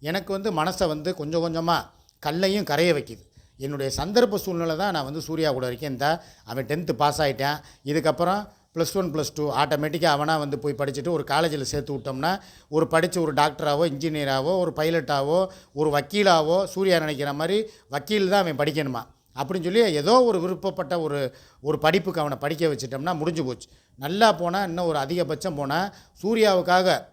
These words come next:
நான் வெளியில இருந்தோ, உள்ள இருந்தோ கொடுக்குற ஆதரவு அஞ்சே வருஷம்தான்.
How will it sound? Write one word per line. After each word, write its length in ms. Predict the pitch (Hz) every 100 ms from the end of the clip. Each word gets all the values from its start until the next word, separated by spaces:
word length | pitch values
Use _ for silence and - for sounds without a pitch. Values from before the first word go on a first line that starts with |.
| _ _ _
நான் 420 | 139 180 139 - _ _ _ _ 107
வெளியில 340 | 160 208 190
இருந்தோ, 460 | 170 156 170 165 -
உள்ள 300 | 123 175 208
இருந்தோ 460 | 175 156 170 147 -
கொடுக்குற 260 | 170 180 180
ஆதரவு 640 | 147 151 147 139 190 220 - _ _ _ _ -
அஞ்சே 300 | 143 139 185
வருஷம்தான். 500 | 156 135 127 117 -